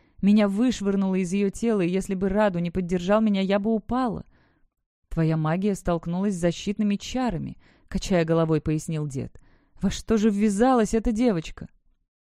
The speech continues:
"Вы говорили с этой Мелиндой Дюмонт?" обратилась я к Лупе. "Или с другими посетителями замка?" "Только с Мелиндой",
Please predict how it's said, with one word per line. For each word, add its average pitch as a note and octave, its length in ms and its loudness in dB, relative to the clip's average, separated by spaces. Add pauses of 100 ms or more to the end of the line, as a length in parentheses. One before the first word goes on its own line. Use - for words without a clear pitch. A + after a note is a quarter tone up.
"Вы E3+ 200 0
говорили F3 540 2
с - 120 -4
этой E3 200 0
Мелиндой F3 420 2
Дюмонт?" D3+ 540 -2 (320)
обратилась E3 560 0
я D3+ 80 0
к - 100 -10
Лупе. C3+ 300 -6 (280)
"Или G3+ 220 6
с F#3 60 2
другими F3+ 440 2
посетителями G#3 680 -2
замка?" G3 440 -4 (760)
"Только F#3+ 320 0
с - 100 -6
Мелиндой", F#3+ 580 0